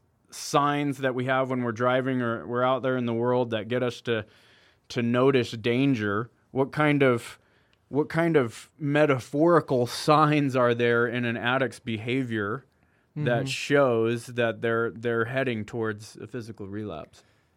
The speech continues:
Speaker 2: Yeah, I like that metaphor because, 'cause, you know, you think about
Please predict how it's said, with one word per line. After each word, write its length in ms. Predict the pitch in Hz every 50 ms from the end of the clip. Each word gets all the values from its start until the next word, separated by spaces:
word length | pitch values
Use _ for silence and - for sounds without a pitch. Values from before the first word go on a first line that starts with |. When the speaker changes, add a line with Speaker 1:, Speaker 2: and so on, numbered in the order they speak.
| _ _ -
Speaker 2:
Yeah, 260 | 147 165 165 160 151
I 80 | 143
like 260 | 139 147 156 175 175 -
that 160 | 151 139 131
metaphor 460 | 135 143 156 156 143 - - 131 131
because, 540 | 120 127 - - 147 135 123 110 - - - _ _ _ _ -
'cause, 500 | - 151 151 147 139 135 127 117 - - - _ _ _ _ _ _ _ _
you 160 | - 156 147
know, 80 | 147 143
you 120 | 135 139 123
think 280 | - - 190 196 190 196
about 540 | 160 131 156 147 143 143 139 135 - -